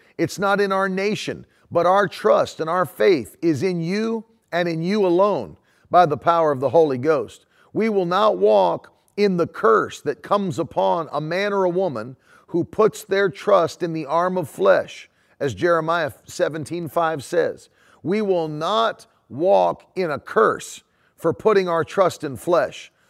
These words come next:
Our trust is in the Lord in Jesus' mighty name.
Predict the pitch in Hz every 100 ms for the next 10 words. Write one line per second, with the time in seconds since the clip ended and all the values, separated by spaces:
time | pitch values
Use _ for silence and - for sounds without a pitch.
0 | _ _ - 190 226 233 - - 220 214
1 | 202 - 160 - 196 208 175 165 196 202
2 | 139 139 135 - 165 151 147 190 135 160
3 | 147 160 156 156 156 113